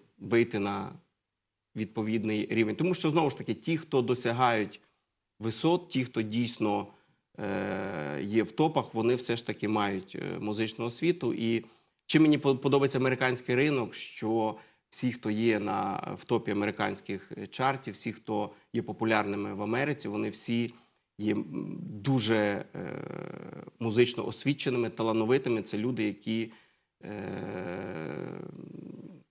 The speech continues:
знають все про музику, і там немає такого, що якісь бездарності або десь, е, люди з обмеженими музичними навиками пробивалися до вершин. Там все дуже чітко, там ти мусиш бути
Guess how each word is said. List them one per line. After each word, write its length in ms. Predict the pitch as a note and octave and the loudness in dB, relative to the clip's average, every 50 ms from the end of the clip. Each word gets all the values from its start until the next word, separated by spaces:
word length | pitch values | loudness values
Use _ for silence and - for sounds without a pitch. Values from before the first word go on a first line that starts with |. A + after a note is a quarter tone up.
| _ _ _ _ _ _ _ _ _ _ _ _ _ _ _ _ _ - | _ _ _ _ _ _ _ _ _ _ _ _ _ _ _ _ _ -4
знають 420 | G#2 A2 C3 C#3 C#3 B2+ A2+ A#2 | 2 4 4 6 6 6 4 4
все 320 | - - - D3+ C3 A2+ | 2 2 4 6 6 6
про 180 | - - A2+ G#2+ | 4 2 0 2
музику, 500 | A#2+ D3+ F3+ F#3+ E3 C#3 - - G#2 - | 6 8 8 8 6 4 2 0 -2 -2
і 100 | - G2+ | -2 -2
там 340 | - - C#3 D3 D3 C3 - - - - - - | 2 2 4 4 4 2 0 -4 -6 -6 -2 2
немає 420 | A#2 A#2+ B2 B2+ C#3 C3 A#2+ A#2 | 4 4 6 6 6 4 4 2
такого, 360 | - A#2+ - - C3 A#2+ A#2+ | 0 0 0 2 2 2 2
що 420 | A2+ - - - A#2 G#2+ G#2 G2+ - | -2 -2 -2 0 0 0 0 -2 -4
якісь 260 | - G2 - A2+ G#2 G2 | -8 -10 -8 -8 -8 -4
бездарності 800 | F#2+ - A2 G2+ G2+ B2+ C3 C3 B2+ A#2+ A2+ G#2+ - - - | -2 -2 -2 0 2 2 2 4 2 0 -4 -4 -6 -4 -4
або 200 | A2 G#2+ G2+ G#2+ | -4 -4 -2 -2
десь, 300 | G2+ A2 A2 G2+ - - | -2 -2 -4 -4 -6 -8
е, 60 | - - B2 B2 - - F2 - A#2+ B2 A#2+ A#2+ | -8 -8 -8 -8 -8 -10 -10 -8 -8 -6 -6 -4
люди 520 | A#2+ A2+ A#2+ B2 A2 G#2 A2 G#2+ G#2+ G#2 - - _ _ | -2 -2 -2 -2 0 0 0 0 0 -2 -4 -10 _ _
з 140 | - - - | -12 -10 -6
обмеженими 500 | - A#2 G#2+ B2 B2+ B2 G#2+ A2+ A2+ A2 | -2 2 4 6 6 6 4 2 2 0
музичними 480 | A2 G#2 G#2+ A#2 A2+ - - A2 A2 A2 | 2 4 4 4 4 4 0 -2 0 0
навиками 540 | A2 B2 C3+ C#3 C3+ - C3 A2 G#2+ G#2+ - - - _ _ _ | 2 2 2 2 0 0 2 0 0 0 -2 -6 -16 _ _ _
пробивалися 720 | B2+ B2+ A#2+ B2 A#2+ A2 A#2 A#2 A#2 A#2 A#2 - - G#2 | 2 4 6 6 6 8 8 8 8 6 2 0 -4 -2
до 140 | G2+ A2 G#2+ | 0 0 0
вершин. 420 | G#2+ A2 - - - G2 F#2 F#2 | 0 0 -2 -2 -4 -4 -4 -4
Там 180 | - A#2 A#2+ B2+ | -2 -2 -2 -2
все 180 | B2 - B2 | -2 -2 -4
дуже 320 | A2 - G#2+ A#2 A#2 G#2+ G#2+ | -4 -2 -2 -2 -2 -2 -2
чітко, 340 | - - A2+ F#2+ - - F2+ | -4 -6 -8 -8 -8 -14 -8
там 220 | - A2+ A#2+ A2 | -6 -4 -4 -4
ти 120 | - - | -4 -4
мусиш 320 | G#2+ A2 A2 G2+ - G#2+ G2 | -2 -2 -2 -4 -4 -6 -6
бути 440 | F#2 F#2 A2 G#2+ - - G#2 G2 | -6 -6 -6 -6 -4 -4 -6 -6